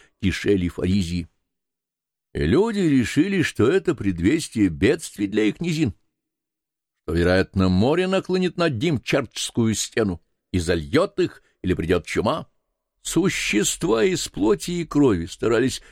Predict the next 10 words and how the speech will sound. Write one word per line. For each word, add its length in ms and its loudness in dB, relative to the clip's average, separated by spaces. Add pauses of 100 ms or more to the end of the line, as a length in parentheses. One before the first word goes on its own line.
(140)
прочитать 640 2
зловещие 680 -2
признаки 680 0 (200)
на 160 2
волнах 600 0
моря 360 2
или 180 2
в 80 -4
клубах 480 0
облаков, 640 0